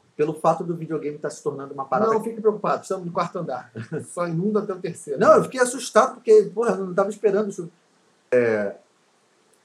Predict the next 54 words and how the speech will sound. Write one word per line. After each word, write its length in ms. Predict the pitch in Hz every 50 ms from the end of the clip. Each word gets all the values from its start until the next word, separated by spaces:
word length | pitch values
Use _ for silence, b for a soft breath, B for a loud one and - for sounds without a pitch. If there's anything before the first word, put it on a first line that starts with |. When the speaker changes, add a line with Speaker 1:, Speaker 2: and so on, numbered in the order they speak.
| _ _ _ _ _ _ _ _ _ _ _ _ -
Speaker 1:
Essa 220 | 131 123 123 139
coisa 240 | - 156 147 147 143
do, 100 | 143 143
Speaker 2:
Você 80 | 151 160
sabe 180 | - - 139
Speaker 1:
do, 40 | 185 202
Speaker 2:
nadar, 260 | 214 208 170 139 123
Speaker 1:
do, 60 | 117
Speaker 2:
né? 260 | 113 110 107 104 104 -
Speaker 1:
do... 100 | - - _ _
Sei, 340 | - - 135 127 117 104
sei, 140 | 98 - 110
eu 240 | 110 110 113 110 101 _ _ _
sei, 320 | - 160 131 107 123 - - - _
claro 180 | 123 127 - -
que 100 | _ _
sei. 100 | - - - _ _ _ -
Speaker 2:
Então, 280 | - - - - - -
tá 180 | - - -
bem. 140 | - - - - - - - - _ _ _ _ _ _ _ _ _ _ _ _ _ _ _ _ _ -
Speaker 1:
E 60 | 127
essa 240 | 123 127 127 147 139
coisa 260 | - 151 143 143 147
do, 520 | 143 143 143 139 139 135 131 127 127 123
do 100 | 123 127
videogame 500 | 123 131 - 151 - - 143 151 170 170
ter 120 | 170 156 147
se 120 | - -
tornado 440 | - 143 139 135 131 135 135 135 131
o, 300 | 127 127 131 127 120 - - -
essa 180 | 127 - -
coisa 160 | - 131 123 127
do 100 | 131 120
gráfico, 680 | 123 123 127 139 156 151 139 - - _ _ - 120
não 100 | 123 123
sei 160 | 123 135 123
o 40 | 123
quê, 300 | - 135 143 156 165 165 156
é 60 | -
quase 220 | - 196 220 277
que 80 | - 349
uma 60 | 370
experiência 380 | - - 392 370 359 359 - 330
cinematográfica 760 | - 330 330 339 - 381 381 381 381 202 160 165 - - 165
também 280 | - 139 127 131 123 127
Speaker 2:
Sim, 40 | 123
Speaker 1:
no 80 | 120 113
Speaker 2:
é. 20 |
Speaker 1:
videogame, 480 | 110 110 107 110 101 104 107 110 107 104
né? 140 | 104 104 104
Cada 140 | 120 107 107
vez 220 | 101 120 131 - -
mais, 260 | 120 110 107 101 92
assim. 220 | _ - - -